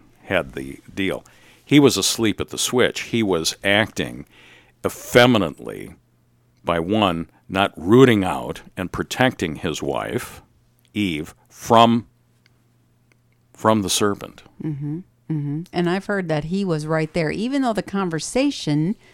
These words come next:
Speaker 2: is between Eve and the serpent, I've heard, um, I don't know if it was Scott Hahn or who it was, but they said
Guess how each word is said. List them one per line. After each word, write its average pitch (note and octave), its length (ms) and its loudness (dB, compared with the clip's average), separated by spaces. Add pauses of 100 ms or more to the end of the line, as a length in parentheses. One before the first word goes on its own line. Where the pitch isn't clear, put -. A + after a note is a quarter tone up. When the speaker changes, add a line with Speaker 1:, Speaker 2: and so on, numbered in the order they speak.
(360)
Speaker 2:
is F3+ 200 -2
between E3+ 380 -2
Eve D#3+ 260 -2
and D3 120 2
the C3+ 80 -2
serpent, - 880 -6 (440)
I've F#3+ 260 0
heard, D#3+ 520 -2 (100)
um, D3 280 -2
I D3 60 -2
don't D3+ 160 -4
know - 60 -4
if D3+ 100 -8
it - 40 -6
was C#3 60 -8
Scott C#3 280 -6
Hahn C#3 460 -4
or B2+ 240 -4
who D#3 240 -4
it C#3+ 40 -6
was, C3+ 260 -6
but - 180 -8
they F#3+ 160 0
said F3 340 -2